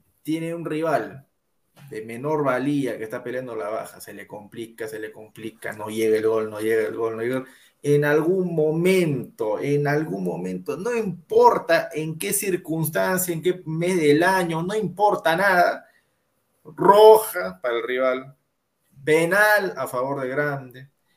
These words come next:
eh, todas las divididas a favor del equipo Grande. Siempre es así, siempre es así.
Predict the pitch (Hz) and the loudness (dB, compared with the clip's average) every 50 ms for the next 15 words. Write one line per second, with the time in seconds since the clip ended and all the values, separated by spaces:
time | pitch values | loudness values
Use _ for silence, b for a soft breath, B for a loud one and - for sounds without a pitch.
0 | _ _ _ - - 139 135 135 127 - - - - 214 214 208 202 196 190 180 | _ _ _ -14 -10 -10 -8 -8 -8 -8 -4 0 2 4 4 4 4 4 2 0
1 | 180 175 - - - 170 170 156 147 143 131 127 - 139 131 135 143 147 143 143 | 0 -2 0 0 2 4 4 4 4 2 0 -2 0 2 2 2 4 4 2 2
2 | 135 131 131 - 143 139 - 135 123 123 131 139 143 143 139 135 131 127 120 117 | 0 -2 -4 -4 -6 -8 -6 -4 -2 0 0 0 2 0 0 -2 -4 -6 -12 -18
3 | 113 120 - _ - - - 254 339 359 285 233 208 156 143 - 165 160 143 - | -20 -20 -20 _ -12 -8 -4 -2 -2 -2 -2 -2 -2 -2 -2 -2 -2 -4 -6 -8
4 | - _ _ _ _ _ _ _ _ - - - 196 269 302 269 196 170 180 147 | -14 _ _ _ _ _ _ _ _ -10 -8 -6 -4 -4 -4 -4 -4 -4 -4 -4
5 | 139 123 - 123 95 92 _ | -4 -6 -10 -12 -14 -16 _